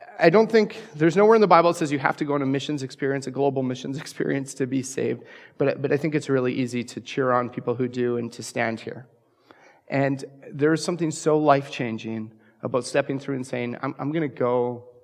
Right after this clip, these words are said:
to another part of the world to engage." Usually what doesn't happen on something like that is that you usually don't turn the whole nation towards Jesus. It didn't work when we were in Bulgaria. What happens is you get transformed in crazy ways and you get to make a difference while you're there.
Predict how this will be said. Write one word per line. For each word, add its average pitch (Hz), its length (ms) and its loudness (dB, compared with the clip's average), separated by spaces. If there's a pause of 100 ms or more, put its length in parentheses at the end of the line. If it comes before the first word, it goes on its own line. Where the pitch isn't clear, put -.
(300)
to - 120 -6
another 120 240 -2
part 123 260 -2
of - 20 -10
the 120 80 -6
world 113 480 -6 (440)
to - 120 -8
engage." 113 460 -6 (380)
Usually 190 520 -2
what 165 200 2
doesn't 147 280 0
happen 151 320 -2
on 156 120 -2
something 156 320 -6
like 156 220 -4
that 151 240 2
is 131 220 -2
that - 340 -2
you 143 80 0
usually 139 400 0
don't 123 260 -6
turn 127 200 -6
the 123 60 -6
whole 123 180 0
nation 120 360 -6
towards 113 380 -6
Jesus. 107 400 -8
It - 60 -20
didn't 123 160 -2
work 113 240 -6
when 113 100 -4
we 113 60 -8
were 117 80 -8
in 113 80 -6
Bulgaria. 117 640 -4 (720)
What 123 100 -8
happens 165 380 -2
is 127 220 -8 (360)
you 127 300 0
get 175 160 2
transformed 131 600 -4
in 117 120 -8
crazy 113 320 -2
ways 113 320 -4
and 117 120 -8
you 117 80 -4
get 117 140 -4
to - 80 -12
make 113 160 -6
a 117 60 -4
difference 110 420 -8
while 113 140 -4
you're 113 120 -4
there. 113 280 -8